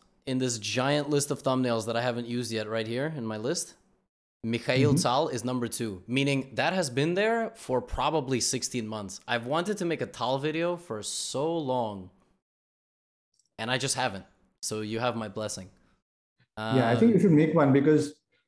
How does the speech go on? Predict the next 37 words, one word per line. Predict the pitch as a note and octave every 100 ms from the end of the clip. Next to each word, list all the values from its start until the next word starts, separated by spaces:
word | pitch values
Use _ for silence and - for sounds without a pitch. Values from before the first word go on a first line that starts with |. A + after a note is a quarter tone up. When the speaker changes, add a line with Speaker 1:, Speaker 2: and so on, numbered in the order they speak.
| _ -
Speaker 2:
like, | C#3+ C3+ - -
I've | D3 E3
not | A#3
seen | B3 A3
many | C#3+ F3
Tal | E3+ C#3+ D#3
videos | D3 C#3+ C#3+
on | C3+
your | C#3
channel, | C3 A#2 A2+ A2
like, | A2+ A2 - A#2+
um, | A2 A2 A#2 _ _ _ _ -
because | B2+ C3+ B2+ B2+ - _ - -
his | C#3+ B2+
games | C#3+ E3 D#3+
are | D3+
totally | C#3 C#3 D3 C#3+ C3 A2+ - _ _ _ _ -
out | C#3+ D#3+
of | D3+
the |
world. | A#2+ B2 A#2 A2+
I | A#2
mean, | A#2 A#2 A#2+
audiences | C3 D3 F3+ F#3+ D3+
generally | D3+ F3 D#3
enjoy | C#3 C#3+ D3
them, | C3+ C3 D#3
like, | B2+ B2+
from | C#3 C3
whatever | B2+ C3+ C#3
feedback | C#3 B2 B2 C3+ C3
I | B2+
have | B2+
been | C3 B2+
getting | A#2+ B2+ B2+
on | B2+
the | B2 A#2+ A#2